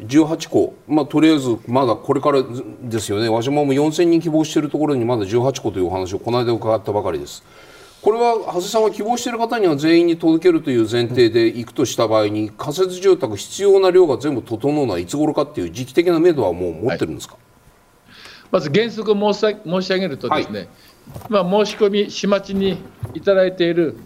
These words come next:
Speaker 2: 仮設住宅に入りたいという申し込みは七千戸ほどあると聞いています。
Speaker 1: なるほど。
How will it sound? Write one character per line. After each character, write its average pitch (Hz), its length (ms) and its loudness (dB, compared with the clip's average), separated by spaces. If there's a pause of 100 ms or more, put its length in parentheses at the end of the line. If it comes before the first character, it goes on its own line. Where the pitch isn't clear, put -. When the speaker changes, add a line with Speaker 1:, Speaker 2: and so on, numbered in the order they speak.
(220)
Speaker 2:
仮 170 120 2
設 208 320 0
住 180 220 -2
宅 160 300 -4
に 185 220 -4
入 165 280 0
り 165 100 0
た 165 180 0
い 147 80 -4
と 160 100 -2
い 151 60 2
う 135 80 0
申 135 160 -2
し - 80 -14
込 135 120 -2
み 127 120 -2
は 127 200 0 (380)
七 190 340 2
千 214 300 -2
戸 190 140 2
ほ 185 100 -2
ど 180 200 0
あ 175 60 2
る 170 100 -6
と 202 120 -2
聞 156 180 -8
い 131 60 -6
て 127 140 -4
い 120 80 0
ま 95 140 -6
す。 - 180 -10
Speaker 1:
な 95 120 0
る 90 80 -2
ほ 87 80 2
ど。 95 120 0